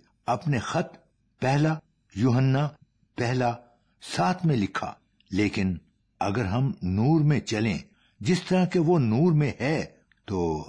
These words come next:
ہماری آپس میں شراکت ہے اور اس کے بیٹے یسوع کا خون ہمیں تمام گناہ سے پاک کرتا ہے۔" نئے عہد نامے میں مزید دیکھیے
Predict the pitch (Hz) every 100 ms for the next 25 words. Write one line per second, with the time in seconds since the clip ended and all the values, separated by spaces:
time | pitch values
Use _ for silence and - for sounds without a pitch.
0 | - 101 95 101 101 82 - 98 101 113
1 | 98 - 95 101 87 - 90 90 - 151
2 | - 160 180 185 - - - - - 110
3 | 110 107 - 123 - 117 90 104 120 80
4 | 101 - 175 - 110 - 170 196 120 -
5 | - _ _ _ _ 117 143 175 170 -
6 | - _ _ - 117 147 180 185 180 190
7 | 185 180 143 101 139 143 - 110 117 -
8 | _ _ _ 117 117 143 - 120 92 87
9 | 78 - - _ _ _ _ _ _ -
10 | 107 110 95 - 101 98 92 101 98 101
11 | 95 85 87 107 185 139 143 - 95 107